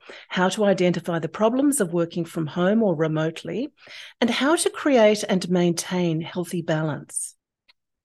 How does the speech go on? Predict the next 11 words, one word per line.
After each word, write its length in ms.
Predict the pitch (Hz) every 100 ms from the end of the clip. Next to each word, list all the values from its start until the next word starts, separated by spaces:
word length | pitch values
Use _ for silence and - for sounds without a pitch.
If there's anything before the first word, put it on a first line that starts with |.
| _ _ _ _ -
The 60 | 208
pandemic 560 | 220 208 214 220 220
brought 300 | 196 180 175
work 320 | 185 190 185
from 240 | - 180 160
home 400 | 202 208 175 196
to 100 | 240
the 80 | 214
forefront, 540 | - 311 349 220 156
of 160 | 143 -
course. 500 | 175 160 190 -